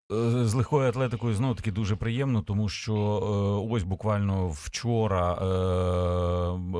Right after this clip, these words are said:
Україна також завоювала ще одне дуже гарне золото, просто д-, колосальне. Я не буду зараз говорити, хто де що, чому,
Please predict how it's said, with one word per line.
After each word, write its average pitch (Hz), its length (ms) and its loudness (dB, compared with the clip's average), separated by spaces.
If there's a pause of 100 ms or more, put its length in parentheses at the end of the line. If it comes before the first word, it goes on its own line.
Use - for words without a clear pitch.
Україна 107 420 0
також 107 280 -4
завоювала 87 540 -2
ще - 180 -4
одне 90 240 -2
дуже 85 280 -4
гарне 87 320 -2
золото, 95 580 -4 (400)
просто 92 280 -4
д-, 87 360 -6
колосальне. 87 520 -2 (260)
Я 127 140 2
не 147 100 2
буду 123 260 2
зараз 98 460 0
говорити, 110 500 0
хто 113 240 -2
де 98 120 0
що, 104 160 -2
чому, 143 320 0